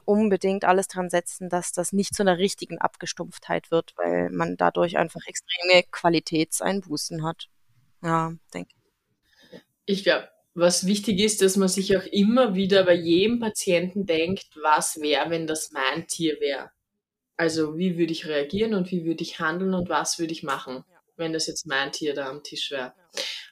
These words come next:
Speaker 2: Und ich hatte mal so ein Beispiel, da wurde ich zu einem Notfall geholt von einem Hirsch, von einer Hirsch, also von einem Zickerhirsch, das war eine Schwergeburt.
Speaker 1: Mhm.
Speaker 2: Und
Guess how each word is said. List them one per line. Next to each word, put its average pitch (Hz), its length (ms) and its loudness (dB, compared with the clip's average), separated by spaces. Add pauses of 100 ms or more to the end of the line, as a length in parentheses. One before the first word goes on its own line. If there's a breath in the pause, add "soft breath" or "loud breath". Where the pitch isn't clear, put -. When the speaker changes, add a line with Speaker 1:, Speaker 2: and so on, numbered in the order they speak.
(120)
Speaker 2:
Und 160 100 -12
ich 175 220 -2
hatte 175 240 2
mal 180 200 2
so 180 140 -2
ein 180 140 0
Beispiel, 185 880 2
da 165 640 0
wurde 170 360 0
ich 180 160 0
zu 180 160 2
einem 170 320 0
Notfall 190 640 2
geholt 196 360 2
von 190 180 -4
einem 160 280 -2
Hirsch, 185 600 2
von 165 160 -6
einer 156 320 -6
Hirsch, 190 680 -2
also 175 200 -4
von 165 220 -4
einem 156 220 -4
Zickerhirsch, 214 760 0
das 190 140 -6
war 185 80 0
eine 175 120 2
Schwergeburt. 202 720 -2
Speaker 1:
Mhm. - 1400 -10
Speaker 2:
Und 196 1040 2